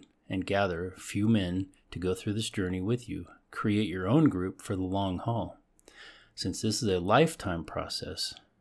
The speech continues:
you'll need to be ready to learn, listen, and interact with other men. As you work through this process, it's important to be open as possible, conscious and aware of what you're feeling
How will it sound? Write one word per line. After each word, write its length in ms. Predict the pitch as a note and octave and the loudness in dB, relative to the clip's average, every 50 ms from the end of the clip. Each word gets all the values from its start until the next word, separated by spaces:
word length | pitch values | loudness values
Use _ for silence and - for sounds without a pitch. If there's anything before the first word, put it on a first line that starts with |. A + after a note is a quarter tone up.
| _ _ _ _ _ _ _ | _ _ _ _ _ _ _
you'll 160 | - G2+ F2+ | -8 -4 -2
need 220 | F2 F2 F#2 F#2 F#2+ | -2 0 0 0 0
to 40 | G2 | 0
be 140 | G2+ F#2+ | 0 0
ready 260 | F2+ F2 F#2 F2+ G2+ A2+ | 0 0 0 0 0 0
to 100 | A#2+ C#3+ | 2 2
learn, 420 | C3+ B2 G#2+ F#2 F2+ F2+ G2 A2 - - _ _ _ _ _ _ | 2 2 2 0 0 -2 -4 -4 -6 -8 _ _ _ _ _ _
listen, 500 | - F#2 F2+ - - G2+ F#2 G2 G2+ G2+ - _ - | -2 -2 0 0 0 -2 -2 -2 -2 -2 -6 _ -8
and 140 | - F#2 E2 | -6 -6 -4
interact 600 | G2 A2 A2 A2 G2 F#2 E2+ D#2+ E2+ - - - | 0 0 0 2 2 0 0 -2 -4 -8 -12 -12
with 200 | E2+ E2+ - G2+ | -12 -8 -6 -6
other 180 | F#2 F2 F#2 F2 | -6 -4 -4 -4
men. 340 | F#2+ G2+ G2+ F2+ F2 E2+ - _ _ _ _ - _ - - - - _ - | -4 -4 -4 -4 -6 -8 -10 _ _ _ _ -20 _ -20 -20 -20 -18 _ -6
As 140 | - F#2+ G2 | -2 0 2
you 80 | G2 | 4
work 260 | G#2 A#2 C3+ F3+ F3+ | 6 8 8 8 6
through 240 | - - - B2+ A2+ | 4 0 2 4 4
this 140 | G2+ F#2 - | 4 2 0
process, 640 | - - G2 F#2 F2 - - - F#2+ - - - - | -4 -2 -2 -2 0 -2 -4 -4 -4 -4 -2 -2 -2
it's 160 | G2+ F#2+ - | -2 -4 -6
important 540 | G#2+ F#2 F2 - - - A2 G2 - - - | -6 -6 -6 -6 -4 -2 -2 -2 -2 -6 -10
to 60 | - | -10
be 140 | A2+ G2+ F#2 | -8 -8 -6
open 600 | F2+ - G2+ G#2 G#2 - B2 A#2+ B2 B2 A#2+ - - | -6 -4 -6 -6 -4 -2 -2 0 0 0 -2 -4 -6
as 140 | G#2+ - | -6 -8
possible, 640 | - - - G2+ F#2+ - - - F2 D#2 D#2+ D#2 - - - _ _ _ _ _ _ - - - | -6 -4 -2 -2 -2 0 -2 -4 -4 -4 -8 -10 -10 -14 -20 _ _ _ _ _ _ -20 -18 -14
conscious 540 | - - F#2 F#2 F2+ - - - G#2+ - - | -10 -6 -6 -6 -6 -4 -4 -4 -2 0 2
and 120 | A#2 A#2 | 2 2
aware 480 | B2+ A2+ F#2 F2 F2 E2+ F#2 F#2+ - - _ - | 4 4 2 2 0 -2 -4 -6 -8 -8 _ -8
of 80 | G2 | -6
what 200 | F2+ F2+ F#2+ F#2+ | -4 -2 -2 -2
you're 120 | G2 G#2 G#2+ | 0 -2 -4
feeling 460 | - - - E2+ E2+ F2 F2+ F#2+ - | -4 -6 -6 -6 -6 -6 -8 -10 -12